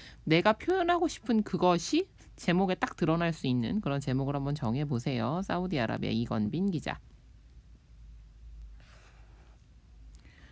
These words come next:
우리나라는 원유가 거의 생산되지 않기 때문에 산업 발달에 필요한 원유를 다른 나라로부터 수입해야 합니다. 사우디아라비아는 우리나라가 원유를 수입하는 대표적인 나라입니다.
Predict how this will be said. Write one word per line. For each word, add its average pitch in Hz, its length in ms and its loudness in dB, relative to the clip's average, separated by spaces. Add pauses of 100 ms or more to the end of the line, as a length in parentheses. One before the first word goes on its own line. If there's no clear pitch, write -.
(460)
우리나라는 226 540 6
원유가 180 420 6
거의 156 260 4
생산되지 226 600 2
않기 123 320 2
때문에 160 640 2
산업 247 420 0
발달에 196 380 2
필요한 185 320 0
원유를 123 400 0
다른 151 340 0
나라로부터 135 920 0
수입해야 254 680 0
합니다. 156 400 -2 (420)
사우디아라비아는 214 1000 4
우리나라가 143 540 2
원유를 117 360 2
수입하는 151 600 0
대표적인 156 800 -2
나라입니다. 123 960 -2